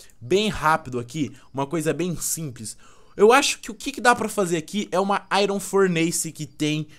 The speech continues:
no Industrial Craft. Calma aí. E Iron Fur-, calma aí. Iron Furnace, tá aqui. Ela é do Industrial Craft, né? Não, ela não é do Industrial Craft.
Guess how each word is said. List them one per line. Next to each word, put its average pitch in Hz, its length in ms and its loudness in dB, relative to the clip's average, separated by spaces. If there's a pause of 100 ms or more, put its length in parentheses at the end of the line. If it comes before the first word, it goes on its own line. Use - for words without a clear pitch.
(140)
no 151 100 -4
Industrial 156 400 0
Craft. 107 340 -8
Calma 127 260 -6
aí. 92 160 -10
E 147 200 -4 (280)
Iron 196 280 0 (360)
Fur-, - 640 4
calma 151 240 0
aí. 165 220 0 (640)
Iron 175 260 2
Furnace, 139 920 -4
tá 143 140 -2
aqui. 143 320 -8
Ela 151 200 4
é 151 60 4
do 147 120 -6
Industrial 160 380 -2
Craft, 120 360 -6
né? 135 220 -6 (760)
Não, 131 240 -4
ela 123 160 -2
não 165 260 0
é 175 280 2
do 123 120 -8
Industrial 123 320 -6
Craft. 127 460 -6